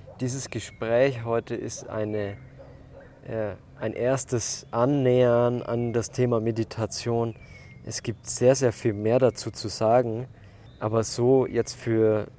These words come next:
für den Rahmen der Folge, ja, ist es, glaub ich, ein guter Anfang, wenn, wenn man einfach sich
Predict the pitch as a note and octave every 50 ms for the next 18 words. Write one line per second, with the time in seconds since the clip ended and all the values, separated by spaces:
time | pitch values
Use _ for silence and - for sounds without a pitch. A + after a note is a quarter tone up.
0 | - - - - A2+ A2+ G#2+ G#2 G#2 G2+ G#2+ A2 A#2 C3 B2+ A#2 A2 G#2+ G2+ -
1 | - A#2 A#2 B2 C3+ B2 A#2 A#2 A2+ A2+ A2+ A2+ - - - - - - - -
2 | - - - - - - - G#2 G2+ G2+ - - - - A2+ - - - - -
3 | A2 G#2 G#2 A2+ G#2 A2+ A2 G2+ A#2 A#2+ B2 B2+ B2 G#2+ G2 G#2+ A#2 A#2+ - -
4 | - A2 G#2 G#2 G#2 G#2 G2+ - - - - - - - - - - - - -
5 | - - - - G#2+ G#2+ G#2 G#2 G#2 G#2 G#2 G#2 E2 G#2 G#2+ G#2 G#2+ G#2 F2 F#2
6 | A2 - - G#2+ - - A2+ G#2+ -